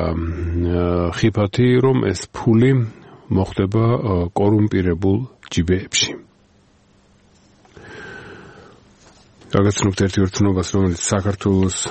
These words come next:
შეეხება. საქართველოში ერთიანი ეროვნული გამოცდები დაიწყო, ჩატარდა ორ-სამ ივნისს გამოცდა ქართული ენასა და ლიტერატურაში. და ბოლოს სპორტი. ორი ივლისს უიმბლდონის ტურნირის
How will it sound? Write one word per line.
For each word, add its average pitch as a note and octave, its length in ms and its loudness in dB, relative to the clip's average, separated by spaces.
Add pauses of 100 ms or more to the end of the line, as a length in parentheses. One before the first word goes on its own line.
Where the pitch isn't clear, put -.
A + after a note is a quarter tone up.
(160)
შეეხება. A2 640 0 (680)
საქართველოში B2 680 2
ერთიანი A2 580 2
ეროვნული G2+ 540 4
გამოცდები F#2+ 760 2 (280)
დაიწყო, F#2+ 500 0 (360)
ჩატარდა F2+ 580 -4
ორ-სამ F#2 480 0
ივნისს G#2+ 400 2
გამოცდა G2 420 2 (340)
ქართული A2+ 520 2 (140)
ენასა G2 560 2
და G2+ 200 0 (340)
ლიტერატურაში. F#2 1000 0 (880)
და - 140 0
ბოლოს G#2 320 4
სპორტი. - 540 -2
ორი G#2 280 2
ივლისს G#2+ 360 2
უიმბლდონის G2+ 720 4
ტურნირის F#2+ 540 2